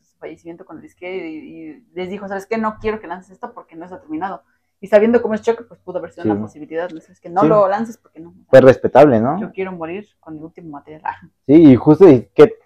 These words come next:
Speaker 2: también, ahorita me acordé porque ya se nos estaba yendo, también hubo un otro proyecto que
Speaker 1: Ah,
Speaker 2: tu-,
Speaker 1: Voodoo Cult.
Speaker 2: eh, Voodoo Cult,
Speaker 1: Ajá.
Speaker 2: que imagínense, Chuck, Dave Lombardo y Mike
Speaker 1: Mike
Speaker 2: Pedrosa.
Speaker 1: Pedrosa.
Speaker 2: O sea,
Speaker 1: Hubiera sido destructivo.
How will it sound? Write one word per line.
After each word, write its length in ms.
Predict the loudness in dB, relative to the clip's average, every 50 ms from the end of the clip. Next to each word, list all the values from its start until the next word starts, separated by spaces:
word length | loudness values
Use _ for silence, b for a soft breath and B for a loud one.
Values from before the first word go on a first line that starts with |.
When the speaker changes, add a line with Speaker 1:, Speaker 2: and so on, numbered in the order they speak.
| _
Speaker 2:
también, 520 | 4 6 6 6 8 8 8 8 6 6 4
ahorita 300 | 4 4 2 2 0 -2
me 100 | -2 -4
acordé 320 | -6 -6 -4 -4 -4 -4
porque 200 | -6 -8 _ -10
ya 60 | -10
se 140 | -10 -12 -14
nos 140 | -16 -16 -18
estaba 220 | -8 -4 -2 0 0
yendo, 320 | 0 0 -2 -4 -8 -12 _ _ _ _ _ _ _
también 300 | 0 2 2 4 4 4
hubo 200 | 6 8 8 8
un 140 | 8 8 8
otro 260 | 6 6 6 4 2
proyecto 500 | 4 4 4 6 6 4 4 4 0 0
que 180 | 2 -2 -4 -4 _ _
Speaker 1:
Ah, 80 | -6
Speaker 2:
tu-, 60 | -4
Speaker 1:
Voodoo 180 | -4 -4 -4 -4
Cult. 280 | -4 -6 -6 -6 -4 -2
Speaker 2:
eh, 60 | -2 2
Voodoo 340 | 6 6 6 6 4 4
Cult, 300 | 6 6 6 6 6 4
Speaker 1:
Ajá. 140 | -2 -12 -2 2
Speaker 2:
que 200 | 6 6 8 8 6
imagínense, 800 | 4 2 -2 -2 0 2 2 2 2 2 0 -2 -4 -6 -6 _ _ _ _ _ _ _ _
Chuck, 200 | 2 2 2 0 -6 -18 _ _ _ _ _ _ _ _ _ _ _
Dave 240 | 4 6 6 6 6
Lombardo 760 | 6 6 4 4 4 4 6 6 8 8 8 8 6 6 4 -2 _ _ _ _ _ _
y 120 | -4 -4 -2
Mike 240 | 0 0 0 0 -2
Speaker 1:
Mike 160 | -6 -8 -8
Speaker 2:
Pedrosa. 220 | -4 -4 -4 -4 -4
Speaker 1:
Pedrosa. 280 | -8 -14 _ _ _ _
Speaker 2:
O 80 | _ -14
sea, 400 | -6 -2 -2 -2 -2 -4 -8 _ _ _ -12
Speaker 1:
Hubiera 160 | -10 -10 -8
sido 180 | -8 -8 -8 -8
destructivo. 600 | -8 -10 -14 -18 -12 _ -10 -10 -10 -12 -18